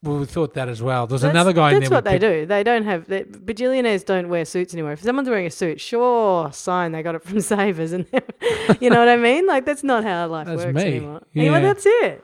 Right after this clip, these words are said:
Speaker 2: You know.
Speaker 1: Well, we thought he might have been loaded as well, but, but then
Speaker 2: Mm-hmm.
Speaker 1: it turned out he didn't have much of a clue.
Speaker 2: <laughs>
Speaker 1: He's sitting there
Speaker 2: Yeah.
Speaker 1: with a beautiful kitchen going. Like, this kitchen is cleaner than a hospital.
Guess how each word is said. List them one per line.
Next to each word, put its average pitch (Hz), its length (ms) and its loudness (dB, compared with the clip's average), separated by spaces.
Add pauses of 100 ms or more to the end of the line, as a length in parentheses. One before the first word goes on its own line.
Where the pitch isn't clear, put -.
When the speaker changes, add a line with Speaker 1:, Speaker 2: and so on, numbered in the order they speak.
Speaker 2:
You 202 200 -4
know. 185 180 -4
Speaker 1:
Well, 180 160 6
we 180 80 4
thought 202 220 2
he 185 80 0
might 160 220 0
have 151 60 2
been 139 200 0
loaded 131 340 -4
as 113 140 -16
well, 127 360 -14
but, 170 300 0 (440)
but - 200 -2
then 190 320 2
Speaker 2:
Mm-hmm. 180 280 -4 (140)
Speaker 1:
it - 160 -6
turned 170 220 4
out 156 60 4
he 143 60 0
didn't 139 180 -4
have 135 100 -2
much 139 280 -4
of 120 60 -12
a 123 60 -6
clue. 135 400 0 (360)
Speaker 2:
<laughs> - 360 -14
Speaker 1:
He's 196 240 0
sitting 269 520 0
there 147 420 -6 (100)
Speaker 2:
Yeah. 180 260 -10 (360)
Speaker 1:
with 175 180 -4
a 185 80 2 (180)
beautiful 226 460 0
kitchen 202 380 -4
going. 165 180 0
Like, 185 140 -2
this - 160 -4
kitchen 196 340 -4
is 147 140 -8
cleaner 196 300 -4
than 165 160 0
a 143 60 -2
hospital. 120 580 -6